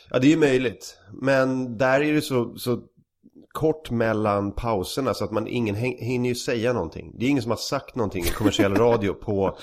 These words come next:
Speaker 2: Någonsin.
Speaker 1: dagar, för att det går nittio
Speaker 2: Mm.
Speaker 1: sekunder och sen bara, "Ah, nu tar vi en låt. Ah, det där var
Speaker 2: Mm.
Speaker 1: sjutton år med Veronica Maggio. Och vi är tillbaka snart med en ny",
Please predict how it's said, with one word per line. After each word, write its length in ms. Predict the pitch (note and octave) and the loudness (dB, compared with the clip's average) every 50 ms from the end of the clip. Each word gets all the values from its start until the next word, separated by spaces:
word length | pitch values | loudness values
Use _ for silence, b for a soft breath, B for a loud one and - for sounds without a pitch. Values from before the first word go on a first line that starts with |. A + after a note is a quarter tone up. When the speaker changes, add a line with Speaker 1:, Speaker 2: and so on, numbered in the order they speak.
| B B B B B B - | B B B B B B 0
Speaker 2:
Någonsin. 500 | B2+ A#2+ A2+ A2 G#2+ G#2 G#2+ G2 G2 B2+ | 2 4 4 4 4 4 2 2 2 2
Speaker 1:
dagar, 220 | B2+ G#2 E2+ E2+ | 2 2 0 -2
för 180 | E2+ - A2+ A2 | -4 -2 -2 0
att 300 | G2+ F#2+ - - - b b b b b b b b - | 0 0 -2 -8 -14 b b b b b b b b -4
det 80 | C3+ | 2
går 120 | A#2+ C#3 C#3+ | 4 4 4
nittio 160 | C3 C#3 B2 A2 | 4 2 0 0
Speaker 2:
Mm. 120 | A#2 B2 | -2 -4
Speaker 1:
sekunder 680 | - B2+ G#2+ - C#3 C#3+ D3 C#3 C3 A2 G2 G2 F#2 F#2+ | -4 -6 -4 0 0 0 0 0 2 2 2 2 2 0
och 160 | - A2 G#2+ | 0 -2 -4
sen 320 | - - - A2+ A#2 A#2+ A#2 | -4 -2 -2 0 0 2 2
bara, 140 | A#2 A2+ | 2 2
"Ah, 300 | C3 F#3+ A#3+ C#4+ E4 D#4+ D4 | 4 2 2 2 2 2 2
nu 200 | C#4+ D4 D4 C4+ - | 2 0 0 0 4
tar 260 | - C4 C4 B3 A3 | 4 4 4 6 4
vi 100 | A#3 A3+ | 4 4
en 100 | A3 A3+ | 6 8
låt. 280 | A3+ A3+ A3 E3+ - | 8 10 10 8 6
Ah, 380 | G3+ A#3 B3+ A#3+ A3 G3 E3+ D3+ C3+ | 6 4 6 6 8 6 6 6 4
det 140 | C#3+ C#3 C3 | 2 4 4
där 380 | D#3 G3 F3 A3+ - G#2 F3 | 4 6 6 4 4 4 2
var 1040 | D3 A2+ C#3 F3 F#3+ F3+ E3 D#3+ D3 C#3 C3+ B2+ B2 A#2 A2+ A2 G#2+ G#2 G2+ G2 G2 | 2 4 2 4 6 6 6 6 6 4 4 4 4 4 4 4 4 4 4 2 2
Speaker 2:
Mm. 240 | F#2+ F#2+ A#2 A#2+ A#2 | 0 0 0 0 2
Speaker 1:
sjutton 260 | B2+ B2 A#2 A#2 C3 C3+ | 0 0 0 0 0 2
år 180 | C3 B2 A2+ | 4 4 2
med 380 | G#2+ A2 A2+ A2+ G#2+ G2+ G2 F#2+ | 4 2 2 4 4 2 2 2
Veronica 420 | G2 G#2 G#2+ A2+ A2+ A2 A#2+ A2 | 2 0 2 2 2 0 0 0
Maggio. 300 | A2 A#2 G#2+ A2 G2+ A#2 | 0 0 0 0 2 2
Och 640 | A2 G#2 G2+ - D3+ D#3+ E3+ E3+ D3+ C3+ A#2 - - - | 2 2 2 4 6 6 8 8 8 6 4 2 -2 -4
vi 220 | C#3 D#3 D3+ C#3+ | -4 -2 0 2
är 100 | C#3 C3+ | 2 2
tillbaka 440 | C3 C#3+ C#3 C3+ C3 B2+ B2+ C3+ A#2+ | 0 0 0 0 0 0 0 -2 -2
snart 400 | - C#3 C#3 B2+ B2+ B2 - - | -2 0 2 2 2 0 0 -2
med 420 | C3 B2 A#2+ A#2+ A#2+ A#2+ A#2 A2+ - | -2 0 0 2 2 0 0 -2 -2
en 400 | - B2 A#2+ A#2 A#2 A2+ A#2+ A#2+ | -2 0 2 2 2 2 0 0
ny", 280 | B2+ C#3+ C#3+ C3 C3 B2 | 0 0 0 0 -2 -6